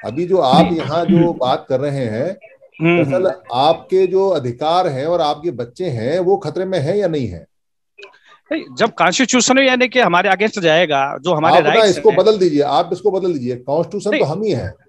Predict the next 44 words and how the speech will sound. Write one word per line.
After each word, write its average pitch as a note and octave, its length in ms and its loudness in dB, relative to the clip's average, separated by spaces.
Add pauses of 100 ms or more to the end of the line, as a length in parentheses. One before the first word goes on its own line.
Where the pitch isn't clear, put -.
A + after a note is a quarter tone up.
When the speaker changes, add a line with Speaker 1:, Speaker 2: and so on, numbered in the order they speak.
Speaker 1:
दरअसल D3 260 -2
Speaker 2:
बिल्कुल। F3 180 -6
Speaker 1:
constitution A#3 380 -2
हमने F#3 200 -2
बनाया A2+ 260 -4
है। E2 100 -18
Speaker 2:
सर, - 280 -12
Speaker 1:
आप, D#3+ 340 0
Speaker 2:
मेरी D3 260 -2
बात E3+ 120 2
Speaker 1:
आप F#3 80 4
Speaker 2:
सुनो। G#3 120 2
Speaker 1:
इस - 80 -4
सेंटेंस F#3+ 280 0
को - 60 -8
Speaker 2:
हमारे G3+ 200 4
Speaker 1:
ठीक G#3+ 60 -4
Speaker 2:
बच्चे G#3+ 260 0
Speaker 1:
कर - 60 6
Speaker 2:
ही E3 60 2
नहीं। D3 100 2
Speaker 1:
लेंगे, B2 160 -6
आप - 60 -8
इस - 680 -20
Speaker 2:
दो F#3 60 4
हज़ार F#3+ 340 2
Speaker 1:
sentence F3 220 -6
को F3+ 80 -4
ठीक F#3 260 -4
कर E3+ 80 2
लेंगे D3 200 -2
ना। G3 80 -4
देखो G#3+ 220 4
उन-, F3 300 2
उन्होंने F3+ 360 0
क्या D#3+ 200 0
है, D#3+ 260 2 (120)
वो G#3 440 4 (540)
हमारे D#3+ 500 2
कानों D#3+ 360 -6
में G3 120 -6
शब्द F#3 280 -6
डालते A2 340 -4
हैं, - 140 -16